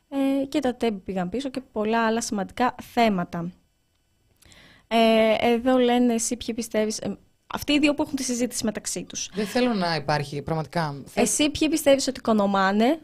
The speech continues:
Speaker 1: αυτοί που κάνουν τις μετακινήσεις, αυτοί που δημιουργούν τους πολίτες;". Α, είναι μια μεγάλη συζήτηση. Πάντως, ποιοι οικονομάνε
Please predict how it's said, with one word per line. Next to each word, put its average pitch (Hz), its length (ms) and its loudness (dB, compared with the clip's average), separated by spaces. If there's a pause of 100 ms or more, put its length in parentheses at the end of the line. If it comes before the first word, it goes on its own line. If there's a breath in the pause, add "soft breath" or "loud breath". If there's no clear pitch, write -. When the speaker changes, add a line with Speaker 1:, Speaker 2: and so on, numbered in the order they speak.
Speaker 1:
αυτοί 240 240 -6
που 254 60 -6
κάνουν 254 160 4
τις 240 100 -4
μετακινήσεις, 254 600 -2
αυτοί 247 140 -4
που 254 80 2
δημιουργούν 233 280 0
τους 226 80 -12
πολίτες;". 285 320 -2
Α, 269 120 6
είναι 294 120 6
μια 294 140 6
μεγάλη 254 520 4
συζήτηση. 285 340 -2
Πάντως, 311 220 2
ποιοι - 120 -6
οικονομάνε 302 600 4